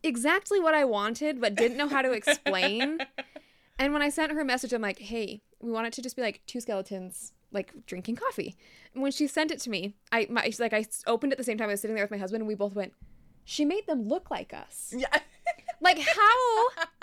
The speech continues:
Speaker 1: do these skeletons
Speaker 2: Like, look
Speaker 1: look like
Speaker 2: like
Speaker 1: us?
Speaker 2: us.
Speaker 1: So they're amazing. We love her. Oh, and also, uh, when you buy any of the merch, so we have stickers, we have hoodies, we have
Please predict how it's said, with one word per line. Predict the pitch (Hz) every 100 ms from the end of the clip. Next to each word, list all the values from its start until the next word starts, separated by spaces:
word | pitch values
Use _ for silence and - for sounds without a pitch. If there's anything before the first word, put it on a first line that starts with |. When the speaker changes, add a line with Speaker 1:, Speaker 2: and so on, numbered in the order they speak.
| - - 294
Speaker 1:
do | 349 392
these | 381 370 311
skeletons | 381 440 466 370 349 330 370
Speaker 2:
Like, | - 240 - -
look | 233 233
Speaker 1:
look | 349 415 571 762
like | 359 294 294
Speaker 2:
like | 240
Speaker 1:
us? | 180 147
Speaker 2:
us. | 233 - - _ _ _ _ _ _ _ _ -
Speaker 1:
So | - 320
they're | 320
amazing. | 294 196 185 190 190 -
We | 247
love | 262 247 254
her. | 269 262 -
Oh, | 254
and | 226 214
also, | 226 247 - 202 196 202 - - _ _ _ -
uh, | 226 214 -
when | 226
you | 226
buy | 202 208 214 240 285 -
any | 226 240
of | 269
the | 294
merch, | 233 214 214 -
so | -
we | 254
have | 240
stickers, | 214 262 330 370 -
we | 247
have | 226 -
hoodies, | 277 156 196
we | 214 226
have | 214 208 202 214